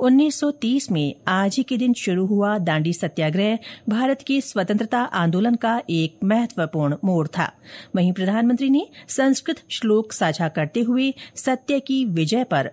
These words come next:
जोर दिया। आज विश्व गुर्दा दिवस है। इस अवसर पर केंद्रीय स्वास्थ्य और परिवार कल्याण मंत्री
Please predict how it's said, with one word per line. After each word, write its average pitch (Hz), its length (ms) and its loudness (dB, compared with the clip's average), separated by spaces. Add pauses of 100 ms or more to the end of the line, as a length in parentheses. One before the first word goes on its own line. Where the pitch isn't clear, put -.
जोर 165 360 0
दिया। 151 200 0 (100)
आज 233 360 0
विश्व 262 380 -2
गुर्दा 165 340 0
दिवस 151 340 -2
है। 160 160 0 (200)
इस 180 160 0
अवसर 190 260 0
पर 220 200 0
केंद्रीय 165 400 0
स्वास्थ्य 208 440 0
और 214 100 2
परिवार 160 460 0
कल्याण 160 400 2
मंत्री 170 400 2